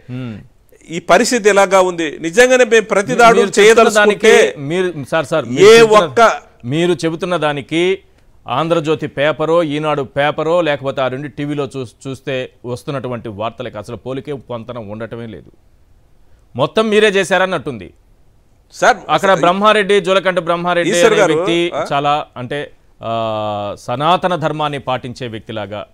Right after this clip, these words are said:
Speaker 1: వీళ్ళు ప్రొజెక్ట్ చేసుకుంటూ, అలాగే ఎస్పీ ఇంతకు మించిన సమర్థుడైనటువంటి ఎస్పీ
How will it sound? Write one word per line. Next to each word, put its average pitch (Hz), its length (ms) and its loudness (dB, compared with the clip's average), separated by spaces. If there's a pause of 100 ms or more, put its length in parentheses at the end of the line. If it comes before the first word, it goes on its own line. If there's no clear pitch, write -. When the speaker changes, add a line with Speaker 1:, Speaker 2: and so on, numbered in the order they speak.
Speaker 1:
వీళ్ళు 101 120 -16
ప్రొజెక్ట్ 98 340 -16
చేసుకుంటూ, 90 520 -20 (520)
అలాగే 185 400 4
ఎస్పీ 170 460 -2
ఇంతకు 160 320 -8
మించిన 175 300 -8
సమర్థుడైనటువంటి 160 880 -6
ఎస్పీ 131 420 -10